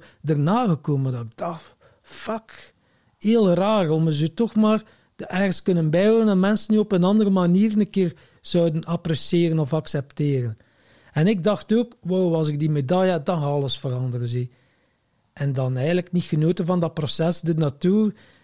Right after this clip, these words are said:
eh, zo die eerste tien kilometer dat je loopt, of twintig, nee, nee, enkel, ja, die finish, die medaille. Ik zei, "Wat dan gaat alles veranderen in mijn leven." En dan, ja, de, die medaille, dat is zo wel een geluksmomentje, je zet dat dan op Facebook,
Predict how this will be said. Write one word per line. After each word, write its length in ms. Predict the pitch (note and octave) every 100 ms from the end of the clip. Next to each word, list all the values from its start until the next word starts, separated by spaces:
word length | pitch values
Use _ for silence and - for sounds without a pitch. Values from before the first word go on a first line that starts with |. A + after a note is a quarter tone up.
| -
eh, 120 | D3
zo 260 | C3+ D3+ C#3
die 180 | D3
eerste 300 | E3 - D3
tien 180 | - E3
kilometer 460 | - F3 F#3 G3 E3
dat 160 | F3
je 80 | E3+
loopt, 300 | E3+ F#3 F#3
of 120 | E3
twintig, 520 | - D#3 F3 F3 D#3 -
nee, 160 | E3+ E3
nee, 240 | D3 C3
enkel, 420 | D3 F3 F3+ E3 - - _
ja, 240 | E4 E3
die 140 | D#3 D#3
finish, 580 | - G3+ G3+ F3+ - D3
die 240 | D3 E3+
medaille. 600 | E3 C3 - E3 D#3+ A#2+ - _ _
Ik 100 | -
zei, 140 | F#3+
"Wat 140 | C#3+ C#3 _
dan 300 | A3+ A3 E3+
gaat 260 | - D3 D#3+ _
alles 380 | A#3 A#3+ A3+ -
veranderen 500 | F#3 F3 E3 D3+ D3
in 100 | C#3
mijn 160 | C3+
leven." 340 | B2+ B2+ B2 - _ _ _ _ _ _
En 140 | -
dan, 180 | - B2+
ja, 220 | A#2+ C#3+ E3
de, 140 | D3
die 160 | C3+ C3+
medaille, 640 | B2+ A#2+ C#3+ F3 G3+ G#3
dat 100 | E3+
is 100 | D#3 C#3
zo 100 | C#3+
wel 180 | C#3
een 60 | B2+
geluksmomentje, 880 | B2+ E3 - F#3 F3+ F3+ F#3 F#3 F#3
je 100 | E3
zet 200 | C3+ C3+
dat 140 | B2+
dan 140 | C#3+ D3+
op 100 | D#3
Facebook, 580 | G3+ F#3+ F3 F#3 F#3+